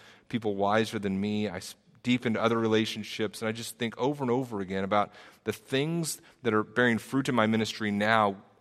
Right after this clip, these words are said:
took place during that, that period of time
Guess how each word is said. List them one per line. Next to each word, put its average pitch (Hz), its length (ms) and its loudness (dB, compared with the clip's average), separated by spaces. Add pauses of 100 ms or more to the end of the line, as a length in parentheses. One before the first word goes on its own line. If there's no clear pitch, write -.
(300)
took - 240 -2
place 135 280 2
during 127 220 0
that, 110 200 2
that 110 400 -4
period 135 280 2
of 113 120 0
time 101 400 -2